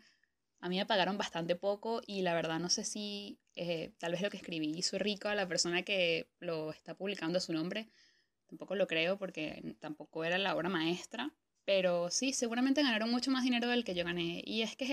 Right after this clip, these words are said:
eso, un ghostwriter es una persona al final subpagada que hace todo el trabajo para que una editorial millonaria se lleve todo el dinero. Porque al final del día, pues, lo que más vende no es el talento del escritor, sino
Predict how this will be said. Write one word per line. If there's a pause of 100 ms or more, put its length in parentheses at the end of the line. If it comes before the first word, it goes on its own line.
(160)
eso,
un
ghostwriter
es
una
persona
al
final (220)
subpagada (240)
que
hace
todo
el
trabajo
para
que
una
editorial
millonaria
se
lleve (160)
todo
el
dinero. (220)
Porque
al
final
del
día,
pues,
lo
que
más
vende
no
es
el
talento
del
escritor,
sino